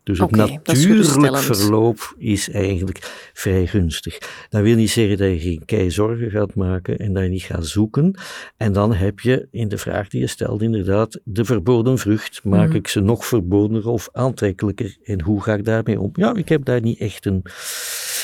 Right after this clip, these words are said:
Speaker 1: een super idee over.
Speaker 2: Nee, maar we, ik hoor wel dat we best goed waakzaam blijven. Eh,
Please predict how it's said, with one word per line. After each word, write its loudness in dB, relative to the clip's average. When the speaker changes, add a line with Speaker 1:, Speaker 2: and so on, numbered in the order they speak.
Speaker 1:
een -4
super -2
idee 0
over. -4
Speaker 2:
Nee, -6
maar -2
we, 0
ik -8
hoor 0
wel 2
dat -2
we 0
best -4
goed 2
waakzaam 0
blijven. 0
Eh, -2